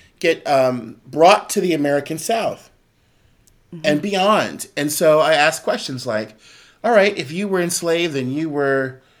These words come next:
Speaker 1: uh, working for a, a, a Jewish merchant in Norfolk, Virginia," which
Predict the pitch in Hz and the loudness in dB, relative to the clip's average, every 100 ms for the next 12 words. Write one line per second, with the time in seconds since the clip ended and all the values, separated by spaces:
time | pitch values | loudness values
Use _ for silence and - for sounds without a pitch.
0 | _ _ _ _ _ 135 127 120 107 - | _ _ _ _ _ 4 6 6 4 -2
1 | - - - 120 147 151 160 147 131 143 | -10 -18 -16 -2 -2 0 -4 -6 -6 -4
2 | 131 127 120 123 - _ _ _ _ 117 | 0 2 2 -2 -12 _ _ _ _ -6
3 | 110 - _ 95 - - 127 160 180 175 | -6 -8 _ -14 -14 -12 -6 0 0 0
4 | 147 147 147 123 131 131 123 117 120 139 | -4 -4 -2 -2 -2 -2 -8 -10 -6 -4
5 | 156 139 | -4 -8